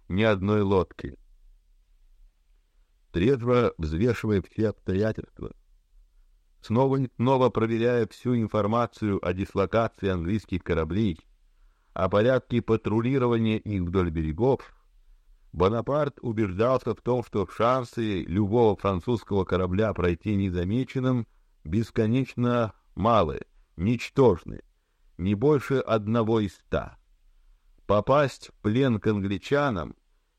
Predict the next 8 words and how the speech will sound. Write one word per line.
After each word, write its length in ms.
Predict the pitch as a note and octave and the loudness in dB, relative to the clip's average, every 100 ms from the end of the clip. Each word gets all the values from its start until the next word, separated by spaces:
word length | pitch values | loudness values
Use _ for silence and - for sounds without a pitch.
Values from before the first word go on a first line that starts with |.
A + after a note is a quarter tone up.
| - | -10
ни 180 | G2 | -4
в 120 | B2 A2 | -2 0
малой 380 | C3 C#3+ C#3 | 0 2 0
мере 440 | B2+ A#2+ C3+ C3+ B2 | 0 -2 0 0 0
не 160 | A2+ | -2
соответствовало 1000 | A2 A#2 G2+ G2+ A#2+ - G#2+ G#2+ G#2+ G2 D#2 | 0 0 0 2 0 0 -4 0 2 0 -2
намерениям 640 | F2+ F#2 G2+ F#2+ F#2 F2 | -2 0 0 0 0 0
Бонапарта. 680 | F2 E2 F2 E2 - C2 | 0 0 2 0 -2 -10